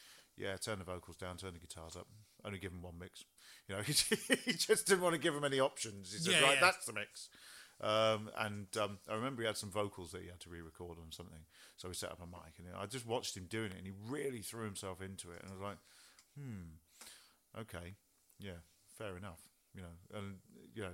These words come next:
Speaker 1: so obviously I had a lot of time for the guy anyway, 'cause, like, the Wild Hearts were, like, just a huge influence
Speaker 2: Mm-hmm.
Speaker 1: on everybody on, on
Speaker 2: Yeah,
Speaker 1: British
Speaker 2: yeah.
Speaker 1: music in, in the nineties. Just that,
Speaker 2: Fucking
Speaker 1: just
Speaker 2: great
Speaker 1: that
Speaker 2: songwriter.
Speaker 1: fusion of,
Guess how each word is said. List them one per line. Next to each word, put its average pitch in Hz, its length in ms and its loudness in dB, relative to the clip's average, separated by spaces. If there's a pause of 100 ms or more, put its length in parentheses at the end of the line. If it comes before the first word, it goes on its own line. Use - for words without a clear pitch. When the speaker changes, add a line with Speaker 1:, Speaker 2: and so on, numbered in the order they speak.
(140)
Speaker 1:
so 101 300 0 (160)
obviously 135 300 0
I 113 160 6
had 110 100 4
a - 20 2
lot 104 180 2
of - 100 -8
time 98 300 -2
for 87 100 -14
the 87 80 -10
guy 87 260 -10
anyway, 82 360 -12
'cause, 82 180 -14
like, 85 200 -10
the 92 80 -14
Wild 87 280 -8
Hearts 85 340 -14
were, 87 80 -14
like, 82 180 -12 (300)
just - 220 -14
a 87 40 -8
huge 85 340 -14
influence 82 600 -14 (100)
Speaker 2:
Mm-hmm. 156 240 -4
Speaker 1:
on 95 120 -4
everybody 92 580 -4
on, 87 180 -12
on - 40 -2
Speaker 2:
Yeah, 160 200 0
Speaker 1:
British 117 300 -6
Speaker 2:
yeah. 101 80 -8
Speaker 1:
music 90 280 -8 (180)
in, 87 320 -12 (100)
in 87 140 -10
the 85 60 -12
nineties. 85 460 -12
Just - 180 -8
that, - 200 -6
Speaker 2:
Fucking 170 280 -4
Speaker 1:
just - 40 -2
Speaker 2:
great 165 140 2
Speaker 1:
that 175 160 8
Speaker 2:
songwriter. 185 160 2
Speaker 1:
fusion 147 500 4
of, 90 280 -6